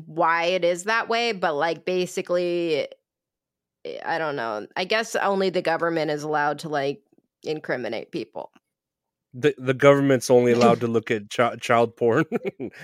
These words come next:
Speaker 1: Yeah, exactly.
Speaker 2: That's
Speaker 1: They're
Speaker 2: why
Speaker 1: the
Speaker 2: they,
Speaker 1: only
Speaker 2: that's why
Speaker 1: ones
Speaker 2: they
Speaker 1: who are
Speaker 2: become
Speaker 1: allowed.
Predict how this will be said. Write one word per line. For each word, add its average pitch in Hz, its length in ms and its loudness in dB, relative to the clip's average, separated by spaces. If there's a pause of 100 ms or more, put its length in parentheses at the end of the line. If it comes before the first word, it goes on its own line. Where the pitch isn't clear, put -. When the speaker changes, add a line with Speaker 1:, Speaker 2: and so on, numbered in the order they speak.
(160)
Speaker 1:
Yeah, 185 280 4
exactly. 160 800 6
Speaker 2:
That's 147 60 -10
Speaker 1:
They're 151 160 6
Speaker 2:
why 147 60 10
Speaker 1:
the - 20 8
Speaker 2:
they, 160 120 8
Speaker 1:
only 170 80 4
Speaker 2:
that's 160 200 4
why 156 160 6
Speaker 1:
ones - 20 6
Speaker 2:
they 151 100 8
Speaker 1:
who - 0 -
are 156 60 2
Speaker 2:
become 160 480 4
Speaker 1:
allowed. - 180 -10